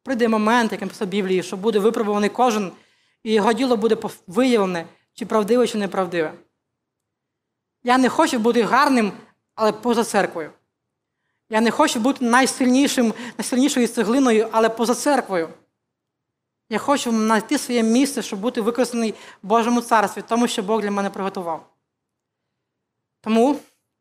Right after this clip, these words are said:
поки не прийшов Христос, в великому будівництві є багато ще невикористаних цеглинок і матеріалу, яким може бути я і моє життя.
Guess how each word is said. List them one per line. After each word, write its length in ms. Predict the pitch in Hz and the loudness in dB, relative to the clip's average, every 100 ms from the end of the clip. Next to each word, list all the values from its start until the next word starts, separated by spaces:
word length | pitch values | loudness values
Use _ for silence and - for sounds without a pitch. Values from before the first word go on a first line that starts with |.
| - | -2
поки 360 | 254 254 262 - _ _ _ - | 0 2 -2 -4 _ _ _ -8
не 100 | 208 | -4
прийшов 320 | 220 262 277 | -2 0 0
Христос, 460 | 262 240 208 180 - - _ _ _ _ _ _ _ _ _ _ _ | -2 -2 0 -2 -4 -20 _ _ _ _ _ _ _ _ _ _ _
в 60 | 190 | -6
великому 400 | 196 254 285 262 | 0 2 2 2
будівництві 680 | 254 240 233 208 - 185 165 - _ _ - | 2 2 2 2 -2 -8 -8 -16 _ _ -8
є 100 | 220 | -2
багато 480 | 202 214 240 220 196 - _ - | 2 2 2 0 -2 -8 _ -16
ще 200 | - 233 | -4 0
невикористаних 800 | 226 208 247 220 - 202 175 - - _ _ | 2 2 2 0 0 -2 -4 -6 -20 _ _
цеглинок 460 | - 214 202 254 269 - _ _ _ _ _ _ - | -8 -2 0 2 0 -6 _ _ _ _ _ _ -6
і 80 | |
матеріалу, 520 | 220 202 208 185 165 170 - _ _ _ - | -4 -2 0 0 0 -4 -14 _ _ _ -14
яким 220 | - 226 | -4 0
може 220 | 214 190 | 0 -2
бути 220 | 185 185 | -6 -6
я 200 | 190 190 | 0 0
і 60 | 185 | 0
моє 240 | 180 175 | -2 -4
життя. 320 | 165 170 147 | -4 -10 -16